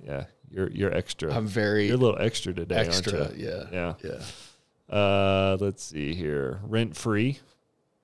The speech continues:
Speaker 1: Rent free is another one. Yeah.
Speaker 2: Okay.
Speaker 1: Some, somebody's living rent free inside my head. It means, like,
Speaker 2: Yeah.
Speaker 1: you can't stop thinking
Speaker 2: Can't
Speaker 1: about
Speaker 2: stop
Speaker 1: it.
Speaker 2: thinking
Speaker 1: It's
Speaker 2: about
Speaker 1: like
Speaker 2: it.
Speaker 1: an obsession.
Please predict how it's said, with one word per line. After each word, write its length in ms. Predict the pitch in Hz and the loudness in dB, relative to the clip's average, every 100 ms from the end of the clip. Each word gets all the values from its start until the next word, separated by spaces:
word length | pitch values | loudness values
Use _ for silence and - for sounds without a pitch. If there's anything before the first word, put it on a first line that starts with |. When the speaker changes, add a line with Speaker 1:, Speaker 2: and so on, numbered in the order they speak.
| _ _ _ _ | _ _ _ _
Speaker 1:
Rent 240 | 101 98 76 | -4 -4 -2
free 320 | 101 90 90 | -2 0 -2
is 140 | 82 | -4
another 260 | 90 90 90 | -4 -2 -2
one. 180 | 92 92 _ _ _ _ _ _ _ _ _ _ _ _ _ | -2 -6 _ _ _ _ _ _ _ _ _ _ _ _ _
Yeah. 340 | 85 87 82 92 _ _ _ _ _ _ _ _ _ _ - _ _ | -4 -2 0 -4 _ _ _ _ _ _ _ _ _ _ -14 _ _
Speaker 2:
Okay. 280 | - 76 107 123 _ _ _ _ _ | -14 -10 -10 -12 _ _ _ _ _
Speaker 1:
Some, 320 | - 110 98 101 | -8 -4 -4 0
somebody's 420 | 113 101 95 92 | 2 4 2 2
living 320 | 104 92 90 | 0 0 -2
rent 240 | 104 78 | -2 -2
free 220 | - 110 101 | -2 -2 0
inside 320 | 90 104 87 | -2 -2 -2
my 160 | 87 | -4
head. 340 | 90 92 82 107 101 _ - | -4 -4 -4 -6 -12 _ -10
It 60 | 104 | -2
means, 260 | 101 90 | -2 0
like, 240 | 95 87 - - - - | 0 -2 -4 -16 -20 -12
Speaker 2:
Yeah. 360 | 127 - - - - | -10 -8 -12 -16 -12
Speaker 1:
you 120 | 95 | -10
can't 260 | - 107 71 | -4 -2 -2
stop 300 | - 73 - | -2 -4 -4
thinking 240 | 82 80 | -8 -6
Speaker 2:
Can't 100 | 76 | -2
Speaker 1:
about 160 | 78 78 | 0 0
Speaker 2:
stop 260 | 110 95 | 0 0
Speaker 1:
it. 20 | - | -2
Speaker 2:
thinking 260 | 85 80 | -8 -8
Speaker 1:
It's 80 | 73 | -4
Speaker 2:
about 120 | 85 | -4
Speaker 1:
like 60 | 80 | -4
Speaker 2:
it. 40 | |
Speaker 1:
an 60 | 73 | -8
obsession. 580 | 73 - 67 - 67 | -4 -4 -4 -6 -10